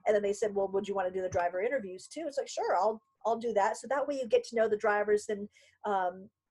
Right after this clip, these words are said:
you know, get comfortable with them, and then get comfortable with the sport as well. And even just shadowing the announcer to see how they do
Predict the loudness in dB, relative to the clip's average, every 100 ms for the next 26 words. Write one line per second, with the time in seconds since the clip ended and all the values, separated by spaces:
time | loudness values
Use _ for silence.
0 | _ -2 -2 -2 0 -2 0 -4 -2 -2
1 | 0 0 -2 -6 2 2 4 0 2 0
2 | -4 -4 -4 -2 -4 -2 -4 -4 -8 -14
3 | _ -8 -6 -8 -6 -6 -6 -8 0 0
4 | 2 0 2 4 2 0 -4 -2 -4 -8
5 | -2 0 2 -2 -6 -16 -20 _ _ 0
6 | 0 -4 -4 -6 -6 -10 -6 -2 -2 -4
7 | -8